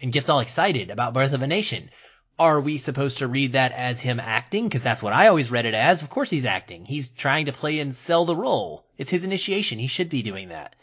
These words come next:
But is there another reading where he's bought into this material? I, I don't like it at all because he then turns around and saves Ron's life, essentially. He comes res-, comes run-, rushing to his rescue. And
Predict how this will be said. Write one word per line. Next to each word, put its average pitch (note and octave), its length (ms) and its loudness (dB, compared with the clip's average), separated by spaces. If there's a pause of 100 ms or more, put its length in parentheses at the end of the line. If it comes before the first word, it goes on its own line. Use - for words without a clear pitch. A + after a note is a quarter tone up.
(500)
But D3+ 180 -2 (640)
is D#3+ 160 4
there C#3 140 0
another E3+ 280 0
reading C3 380 -2
where B2+ 200 -2
he's D3+ 500 -6 (160)
bought D3 280 -2
into A#3+ 320 0
this - 460 -4 (140)
material? B2 440 -2 (720)
I, - 160 2
I F3 140 8
don't F#3+ 220 0
like D3+ 260 4
it - 300 -4 (280)
at D3 160 4
all D3+ 280 4
because D3 680 -2
he E3+ 180 -6
then F3 220 -2
turns D3+ 260 -4
around C3+ 320 0
and A2+ 140 -8
saves C3+ 400 -2
Ron's B2+ 300 0
life, A#2 320 0
essentially. G#3+ 480 -2
He G3 60 -2
comes C3+ 320 -2
res-, D3+ 360 -2
comes D#3+ 240 -2
run-, D3 380 -2
rushing C#3+ 300 -4
to C#3+ 120 -2
his B2 160 0
rescue. F#3+ 580 -4 (880)
And D3 460 -2